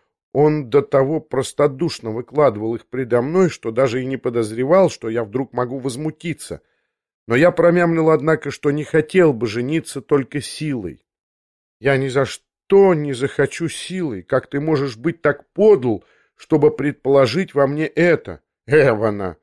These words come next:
да она сама пойдет. Это не ты, а она сама испугается и пойдет". "А пойдет она еще и потому, что тебя любит?"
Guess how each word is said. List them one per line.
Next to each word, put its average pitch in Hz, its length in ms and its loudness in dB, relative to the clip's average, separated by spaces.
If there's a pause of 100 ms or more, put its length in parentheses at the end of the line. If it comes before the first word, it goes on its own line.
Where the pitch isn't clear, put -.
(220)
да 127 200 2
она 127 180 2
сама 131 380 2
пойдет. 143 600 2 (160)
Это 120 240 0
не 127 160 -2
ты, 196 380 -2 (180)
а 120 240 2
она 175 340 4
сама 185 500 2
испугается 165 680 0
и 135 40 -12
пойдет". 147 520 0 (480)
"А 110 120 2
пойдет 117 460 4
она 120 200 0
еще 110 280 -2
и 101 80 2
потому, 110 460 -2
что 131 200 -2
тебя 120 300 0
любит?" 185 460 0